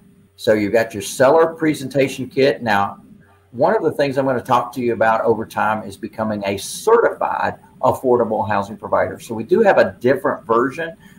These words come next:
once you become certified, because there's branding, there's logos, there's additional benefits that come to the table, uh, for you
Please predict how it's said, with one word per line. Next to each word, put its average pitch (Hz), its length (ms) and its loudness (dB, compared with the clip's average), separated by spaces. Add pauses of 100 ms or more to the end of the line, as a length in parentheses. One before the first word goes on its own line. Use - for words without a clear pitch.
once 127 260 0
you 131 60 -4
become 120 300 0
certified, 135 640 2
because 107 320 -4
there's 98 220 -10
branding, 123 800 0
there's 92 260 -8
logos, 110 880 2 (280)
there's 98 220 -2
additional 127 680 0
benefits 104 760 -2
that - 200 -10
come 101 220 -4
to - 120 -20
the 95 120 -14
table, 98 560 -2 (380)
uh, 90 180 -2 (120)
for 120 260 4
you 104 360 -2